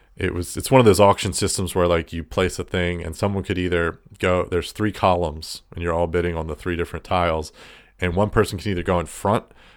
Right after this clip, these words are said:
of the, the player that just bid, which knocks them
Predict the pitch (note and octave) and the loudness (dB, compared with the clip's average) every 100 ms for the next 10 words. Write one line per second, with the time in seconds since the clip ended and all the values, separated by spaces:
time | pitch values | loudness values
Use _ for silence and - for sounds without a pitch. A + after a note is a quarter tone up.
0 | _ _ - A2+ G#2+ - A#2 G#2 - G#2 | _ _ 0 0 0 2 4 4 0 -6
1 | - A#2 A#2 A2 G#2+ - A#2 A#2 A#2 F2 | 2 4 6 6 2 2 4 4 2 -2
2 | - F#2+ F#2+ - - F#2+ F#2 F#2+ | 0 2 2 -2 -2 0 0 -6